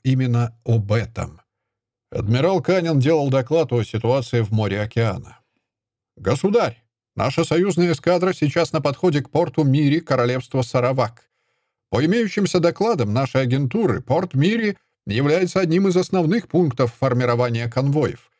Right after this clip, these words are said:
имеющих на борту грузы стратегического характера, предназначенные для Японии. Разведка доносит,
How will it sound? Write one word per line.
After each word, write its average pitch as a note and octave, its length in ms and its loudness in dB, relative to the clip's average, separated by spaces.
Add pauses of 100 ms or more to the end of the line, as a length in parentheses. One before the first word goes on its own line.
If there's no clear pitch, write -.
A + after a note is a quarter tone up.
(180)
имеющих G3+ 580 -2
на F3+ 100 2
борту D3+ 340 2
грузы C3+ 500 2
стратегического C#3 960 -2
характера, A#2+ 680 0 (260)
предназначенные D3+ 800 0
для C3 160 2
Японии. C#3 580 -2 (380)
Разведка C3+ 560 2
доносит, C3 540 0